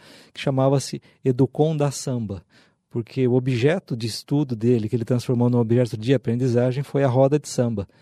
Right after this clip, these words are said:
E ele trouxe isso pra dentro da escola na forma de um audiovisual que ele produziu na roda de samba da, da comunidade Samba da Vela, né? E ele fez desse registro uma atividade pedagógica e, e aplicou numa escola,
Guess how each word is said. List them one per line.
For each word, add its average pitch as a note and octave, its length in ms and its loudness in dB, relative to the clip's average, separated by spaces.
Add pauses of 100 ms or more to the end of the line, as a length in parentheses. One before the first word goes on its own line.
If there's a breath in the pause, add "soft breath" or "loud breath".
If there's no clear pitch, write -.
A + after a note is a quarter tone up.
(280 soft breath)
E A2+ 60 -2
ele A2+ 120 2
trouxe B2 400 0
isso - 160 -6
pra C3+ 120 2
dentro C3 300 0
da B2 120 -2
escola C3 440 0
na C3 160 -2
forma B2 380 0
de A#2 100 -2
um A#2+ 300 -2
audiovisual B2+ 640 2
que - 60 -8
ele B2 100 -4
produziu B2 580 -2 (380 loud breath)
na A#2 80 0
roda A#2+ 300 4
de - 100 -6
samba A#2 300 0
da, A2+ 180 0 (140)
da A2+ 160 -2
comunidade A2 680 -2
Samba B2 300 0
da A#2 120 2
Vela, A#2 360 -2 (480)
né? B2+ 140 -6 (540 loud breath)
E C3 220 0
ele B2+ 100 0
fez B2+ 200 2
desse C#3 240 2
registro C#3 760 2
uma C3 240 2
atividade C3+ 560 2
pedagógica C3+ 720 0
e, D3+ 180 -6
e C#3 240 -2
aplicou D3 520 0
numa D#3 260 -2
escola, C3+ 640 0